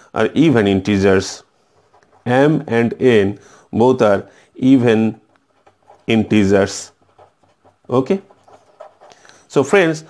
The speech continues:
when m and n are both odd integers, then what will happen? He states that the result will be only m minus one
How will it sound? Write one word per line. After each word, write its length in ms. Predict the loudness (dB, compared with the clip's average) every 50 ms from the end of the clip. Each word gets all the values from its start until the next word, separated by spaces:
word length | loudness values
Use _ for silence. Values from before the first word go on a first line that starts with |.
| -20 _ _
when 240 | -2 0 0 0 -2 -4 -2
m 320 | -2 0 2 2 2 2
and 180 | 2 2 2 2
n 320 | 0 0 0 -2 -4 -6 -4
are 400 | -2 0 0 0 0 -2 -6 -12 _ _ _ _ _ _ _ _ _ -12
both 560 | -8 -4 0 2 2 2 2 0 -2 -6 -14 _ _ _ _ _ _ _ _ _ _ _ _ _ -2
odd 260 | 2 2 4 4 2
integers, 600 | 0 -4 -6 -6 -8 -6 -4 -2 -4 -4 -4 -10 _
then 240 | -10 -6 -4 -4 -4 -4
what 220 | -4 -4 -4 -2 -2
will 140 | -2 -2 -2
happen? 540 | -2 -2 -4 -2 -2 -4 -6 -6 -8 -14 _ _ _ _ _ _ _
He 120 | -8 -6
states 340 | -4 0 2 2 2 2 0
that 320 | 0 0 0 0 -2 -8 -20 _ _ _ -18
the 200 | -10 -6 -4 -2
result 380 | 0 0 2 2 2 0 0 0
will 220 | 0 0 0 0 2
be 280 | 0 0 -2 -4 -6 -12 _ _ -6
only 420 | -2 0 0 2 2 0 0 -2 0
m 240 | 0 0 0 0 -2
minus 480 | -4 -4 -4 -2 -2 -2 -2 -4 -6 -6
one 500 | -6 -4 -2 0 0 -2 -2 -4 -8